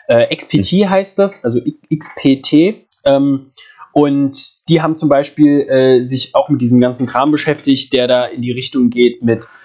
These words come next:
äh, Eisbädern und, äh, heiß und kalt und, und alles in die Richtung, Atmung unter anderem.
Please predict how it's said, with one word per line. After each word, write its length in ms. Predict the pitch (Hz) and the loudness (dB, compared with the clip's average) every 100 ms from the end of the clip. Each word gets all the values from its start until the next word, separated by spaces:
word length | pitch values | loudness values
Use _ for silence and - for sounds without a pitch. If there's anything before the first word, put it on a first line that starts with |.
| - - | -20 -2
äh, 180 | 120 113 - | 0 2 0
Eisbädern 920 | 131 135 - 127 123 123 120 120 120 | -4 -4 -2 2 4 2 2 0 -4
und, 540 | 117 110 110 104 - | -4 -2 0 -2 -6
äh, 40 | - - - - | -2 -2 0 0
heiß 240 | 127 123 123 | 0 0 -4
und 160 | 110 | -8
kalt 500 | - 135 131 135 135 - | -4 -2 0 -2 -6 -4
und, 260 | 120 113 | -2 -2
und 180 | 120 98 | -4 -6
alles 260 | - 135 120 | 0 0 2
in 40 | |
die 100 | 123 | 2
Richtung, 400 | 156 147 156 139 - | 2 0 0 -2 -2
Atmung 320 | 156 165 147 | -4 0 -2
unter 220 | 143 143 | 0 -2
anderem. 240 | 139 143 | 0 0